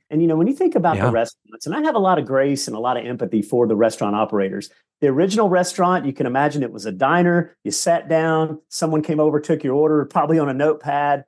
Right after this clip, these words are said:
Speaker 1: called it out to the back or stuck a ticket in the window. They fixed the order, shoved it out in front of you on a plate, right? Now there's orders coming in six ways from Sunday, and you can just imagine the stressors that are being placed onto the staff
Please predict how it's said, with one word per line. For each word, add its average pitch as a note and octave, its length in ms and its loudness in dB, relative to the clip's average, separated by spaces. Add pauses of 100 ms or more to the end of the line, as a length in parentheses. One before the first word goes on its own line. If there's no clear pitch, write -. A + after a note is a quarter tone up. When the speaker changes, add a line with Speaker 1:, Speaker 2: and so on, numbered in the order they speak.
(300)
Speaker 1:
called E3 180 2
it D#3 80 -2
out D#3 200 2
to C#3+ 100 -10
the B2+ 80 -4
back C#3+ 320 0
or A#2 60 -8
stuck C#3+ 300 -2
a C#3+ 60 -2
ticket D3+ 320 -2
in C3+ 80 -2
the C3 80 -4
window. C#3+ 560 0 (260)
They A#2+ 140 -4 (180)
fixed - 220 -2
the D#3 120 0
order, D#3+ 220 4
shoved D3+ 380 -2
it C#3+ 80 2
out C#3+ 160 2
in B2+ 60 -10
front C3 240 0
of B2 60 0
you B2 120 0
on A#2+ 80 -2
a A2+ 40 -6
plate, F#2+ 340 -4
right? C#3+ 360 0 (220)
Now F3 300 2
there's D3 220 0
orders D#3 260 2
coming D3+ 260 -2
in D3 140 -2
six - 280 -8
ways D3 220 2
from B2+ 160 -12
Sunday, A#2+ 720 -2 (240)
and C#3+ 140 0
you D3+ 80 2
can D#3 140 0
just D3+ 200 -2
imagine D3+ 480 2
the B2 80 -2
stressors E3 840 -2
that A#2 120 0
are A2 80 -2
being A#2+ 360 -4
placed C#3 460 -2
onto C3 360 -2
the G#2 100 -10
staff C3 600 2